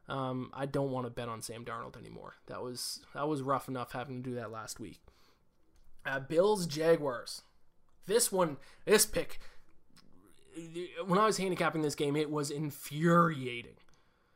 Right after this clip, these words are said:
Give me the Bills minus fourteen and a half, minus one ten against the Jaguars. I know two weeks ago I said that I don't, where I draw the line is two touchdowns in the N F L. I lied. I mean, I was on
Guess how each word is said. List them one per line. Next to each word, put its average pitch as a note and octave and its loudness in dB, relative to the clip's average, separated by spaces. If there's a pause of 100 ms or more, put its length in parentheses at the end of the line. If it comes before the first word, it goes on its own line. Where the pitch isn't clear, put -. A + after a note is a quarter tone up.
(600)
Give G3 2
me C#4 2
the C4+ 0
Bills E3 4
minus C#3 2
fourteen C#3+ -6
and B2+ -4
a B2 -8
half, B2 -6
minus B2 -4
one B2 -4
ten B2 -8
against B2 -8
the B2 -10
Jaguars. A2+ -6
I A#2 -4
know C3 0
two D3+ 2
weeks D#3 4
ago D3+ 4
I C#3+ 6
said C#3 2
that C#3+ 4
I C#3 6
don't, C#3 2
where C#3 6
I C3+ 4
draw C3+ 4
the C3+ 2
line C3 2
is B2+ -4
two C3+ -2
touchdowns C3 -2
in B2+ -2
the B2+ 0
N B2+ -2
F B2 -8
L. B2+ 0
I C3 -4
lied. A#2+ -2 (2000)
I - -10
mean, B2+ -4
I A#2 -4
was A#2+ -4
on B2 -4